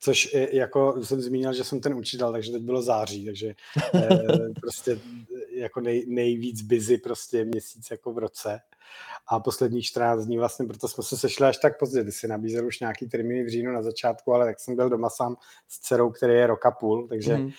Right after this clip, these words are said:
Speaker 1: to jako tak hezky vyšlo, že dneska je takový vlastně den, kdy se, mm, jako do toho pořádně zase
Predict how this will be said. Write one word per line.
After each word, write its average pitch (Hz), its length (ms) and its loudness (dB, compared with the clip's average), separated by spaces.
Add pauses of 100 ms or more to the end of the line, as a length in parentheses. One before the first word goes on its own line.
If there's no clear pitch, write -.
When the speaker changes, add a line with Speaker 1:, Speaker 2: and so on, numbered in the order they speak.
(420)
Speaker 1:
to 127 120 6
jako 120 180 6
tak 123 160 6
hezky 123 240 2
vyšlo, 120 300 2
že 110 100 0
dneska 113 300 -2
je 110 40 2
takový 117 320 2
vlastně 110 320 0
den, 107 260 0
kdy 113 240 0 (120)
se, 117 340 -4
mm, 113 560 -10
jako 113 200 -12
do 110 80 -4
toho 113 220 -4
pořádně 110 480 -2
zase 110 380 -4